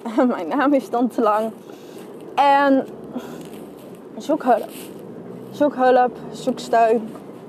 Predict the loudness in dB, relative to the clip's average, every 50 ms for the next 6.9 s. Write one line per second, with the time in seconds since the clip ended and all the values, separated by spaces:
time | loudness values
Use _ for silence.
0 | -16 -10 -8 -6 -4 -2 -2 -4 -6 -8 -16 -16 -16 -12 -10 -8 -4 -2 -2 0
1 | 2 4 4 6 6 6 4 4 4 4 4 4 4 2 -2 -8 -14 -14 -14 -14
2 | -14 -16 -16 -16 -16 -18 -16 -16 -16 -16 -16 -18 -18 -18 -18 -18 -18 -18 -10 -2
3 | 0 0 0 2 0 0 0 0 -2 0 0 0 2 0 -2 0 0 -2 -2 0
4 | 0 0 0 0 0 0 2 4 4 2 2 0 -4 -16 -18 -18 -16 -16 -16 -16
5 | -18 -18 -18 -18 -18 -18 -18 -14 -6 -6 -4 -4 -4 -6 -6 -2 0 2 2 2
6 | 0 0 -2 -2 -2 -4 -8 -2 0 0 0 0 -4 -8 -8 -6 -6 -6